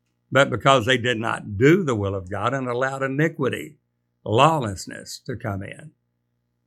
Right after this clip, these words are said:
they did not have access to the kingdom of heaven.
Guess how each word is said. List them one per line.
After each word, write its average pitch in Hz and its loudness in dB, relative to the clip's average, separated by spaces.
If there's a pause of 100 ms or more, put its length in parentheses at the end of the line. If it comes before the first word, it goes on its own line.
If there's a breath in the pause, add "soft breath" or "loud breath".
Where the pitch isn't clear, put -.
(160)
they 113 2
did 110 -2
not 113 2
have 110 0
access 117 -2
to 113 -4
the 107 -4
kingdom 98 -6
of 101 -8
heaven. 104 -4